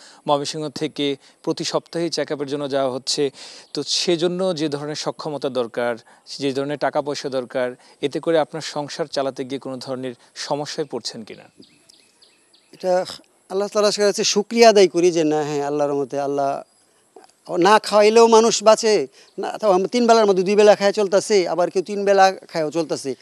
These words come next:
Speaker 2: তো ওই দৃষ্টিতে আল্লাহ তাআলা সর্বপ্রথম বলবো যে আল্লাহ তাআলা শুকরিয়া, যে আল্লাহ যেভাবেই হোক দিন চালায় যাইতেছে। কিন্তু ভিতরে দুঃখ, যে সবচেয়ে বড় দুঃখের কথা যেটা হইলো যে এই যে প্রতি সপ্তাহে সপ্তাহে আমাদেরকে যে ফলো আপের জন্য যাইতে বলতেছে,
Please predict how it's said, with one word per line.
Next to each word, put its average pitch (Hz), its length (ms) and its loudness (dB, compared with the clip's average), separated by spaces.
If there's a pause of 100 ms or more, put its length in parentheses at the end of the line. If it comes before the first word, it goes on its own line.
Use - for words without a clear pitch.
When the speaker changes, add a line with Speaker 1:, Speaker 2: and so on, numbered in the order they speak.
(300)
Speaker 2:
তো - 80 -4
ওই 214 160 6
দৃষ্টিতে 208 420 4
আল্লাহ 185 180 6
তাআলা 170 300 0
সর্বপ্রথম 170 500 -2
বলবো 160 260 -2
যে 147 140 0
আল্লাহ 143 200 -2
তাআলা 151 220 -4
শুকরিয়া, 160 440 -4
যে 156 100 -4
আল্লাহ 143 180 -4
যেভাবেই 170 380 2
হোক 202 140 0
দিন 160 220 -4
চালায় 170 240 -2
যাইতেছে। 143 400 -8 (580)
কিন্তু 208 440 4
ভিতরে 202 500 4
দুঃখ, 190 440 2
যে 202 300 0
সবচেয়ে 190 320 -4
বড় 190 120 0
দুঃখের 170 280 -6
কথা 190 220 -4
যেটা 151 220 -4
হইলো 147 260 -2 (200)
যে 180 120 -8
এই 202 140 4
যে 214 120 -2
প্রতি 254 240 -8
সপ্তাহে 214 400 -4
সপ্তাহে 196 280 -4
আমাদেরকে 180 400 -4
যে 175 140 -4
ফলো 170 260 -4
আপের 175 220 -4
জন্য 170 220 -2
যাইতে 170 220 -2
বলতেছে, 165 500 -4